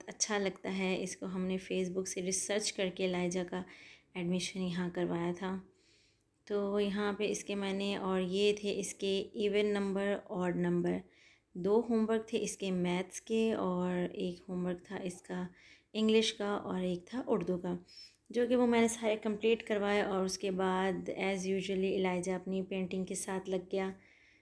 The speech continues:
क्योंकि इसको पेंटिंग करने का बहुत शौक़ है। और ज़्यादातर ये है कि ये बस सीनरी पे फोकस करता है, सीनरी बनाता है। इसे पानी, समंदर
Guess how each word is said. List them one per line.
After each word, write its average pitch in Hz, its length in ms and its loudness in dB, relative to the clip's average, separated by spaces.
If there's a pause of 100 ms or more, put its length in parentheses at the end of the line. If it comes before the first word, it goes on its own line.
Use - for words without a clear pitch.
(160)
क्योंकि 208 260 -4
इसको 196 240 -4
पेंटिंग 202 560 -4
करने 190 280 0
का 190 160 -2
बहुत 185 420 -8
शौक़ 180 440 -4
है। 185 140 -6 (480)
और 196 160 -2
ज़्यादातर 190 560 0
ये 185 480 0
है 180 220 -2
कि 185 160 -6
ये 180 220 2
बस 185 340 -2 (500)
सीनरी 233 500 2
पे 233 120 4
फोकस 196 460 -4
करता 185 340 -4
है, 190 280 -2
सीनरी 196 440 2
बनाता 185 400 2
है। 190 100 2
इसे 190 180 -2
पानी, 214 560 2
समंदर 196 600 2